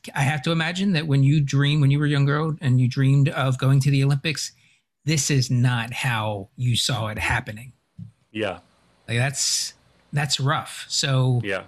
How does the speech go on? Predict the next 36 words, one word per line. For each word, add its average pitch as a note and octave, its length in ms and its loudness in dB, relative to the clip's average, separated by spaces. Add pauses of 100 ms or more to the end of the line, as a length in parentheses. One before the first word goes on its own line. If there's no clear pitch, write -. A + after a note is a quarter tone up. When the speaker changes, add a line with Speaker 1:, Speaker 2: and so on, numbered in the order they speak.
(300)
Speaker 1:
yeah, D3 200 0
she's C3+ 280 0 (420)
feeling D3+ 360 2
like, C3+ 160 0
"Yeah, E3 160 0
I'm C3+ 100 -2
going D3 160 0
to D3 40 2
the C#3+ 120 2
Olympics," D3+ 360 -2
but B2+ 120 -2
even C#3 160 4
the C3 60 6
judge C#3 300 0
is B2 160 -2
like, A#2 200 -2 (920)
"But C3 160 -2
look B2+ 200 0
how B2 100 2
you're A2+ 180 0
going." A#2 300 2
<laughs> - 0 -
Like, C#3+ 300 0
you E3+ 120 -2
know? D#3 200 -2 (500)
Uh, D3+ 200 0
and F#3 140 0
just - 140 2
Speaker 2:
Yeah. - 60 0
Speaker 1:
from C#4+ 80 2
a G#3+ 40 4
storyline D3 640 2
perspective, C3+ 480 -2
help E3 180 -2
me D3 180 0
out. A#2 220 -4